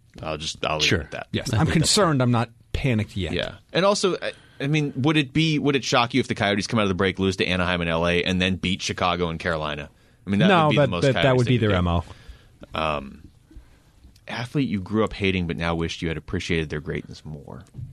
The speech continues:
Speaker 2: Hmm.
Speaker 1: That's a tough, I, I can't think of one off the top of my head.
Speaker 2: I can, actually.
Speaker 1: Can you?
Speaker 2: Because I had to go to school in New England when the Celtics were great.
Speaker 1: Oh.
Speaker 2: Lar-, Larry Bird,
Speaker 1: Okay.
Speaker 2: yes.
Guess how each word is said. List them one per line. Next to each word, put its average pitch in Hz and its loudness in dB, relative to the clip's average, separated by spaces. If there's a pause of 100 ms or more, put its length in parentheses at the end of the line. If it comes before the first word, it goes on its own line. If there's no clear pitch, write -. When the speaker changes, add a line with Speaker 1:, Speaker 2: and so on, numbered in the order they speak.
(1400)
Speaker 2:
Hmm. 143 4 (800)
Speaker 1:
That's 143 -4
a - -6
tough, - -6
I, 139 2
I 123 2
can't 196 -2
think 175 -2
of 143 0
one 123 2
off 101 -2
the 104 -6
top 87 -2
of 80 -10
my 76 -6 (520)
head. 92 -8 (880)
Speaker 2:
I 143 4
can, - -6
actually. - -12
Speaker 1:
Can 95 0
you? 131 0
Speaker 2:
Because 156 -2
I 82 -2
had 82 -6
to - -14
go 87 -8
to 87 -10
school - -12
in 92 -6
New 87 -4
England 82 -6
when 85 -2
the 82 -2
Celtics - -6
were 87 -10
great. 87 -6 (460)
Speaker 1:
Oh. 98 0
Speaker 2:
Lar-, 110 0
Larry 90 0
Bird, 78 -8 (140)
Speaker 1:
Okay. 98 -4
Speaker 2:
yes. - -12